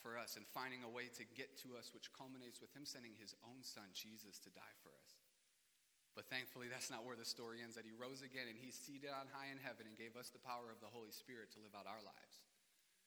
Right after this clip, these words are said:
That's what this story is all about, the greatest true story ever told.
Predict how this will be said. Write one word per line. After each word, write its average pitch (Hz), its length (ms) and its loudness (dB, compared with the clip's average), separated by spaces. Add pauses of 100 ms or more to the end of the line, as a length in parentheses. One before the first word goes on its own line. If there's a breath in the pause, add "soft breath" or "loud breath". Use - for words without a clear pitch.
(320 loud breath)
That's 131 240 8
what 117 100 -6
this 131 160 2
story 101 400 0
is 101 80 -4
all 98 160 -2
about, 98 320 -6 (560 loud breath)
the 117 60 -4
greatest 117 400 2
true 160 180 0
story 104 560 -2 (160)
ever 113 180 -2
told. 95 380 -6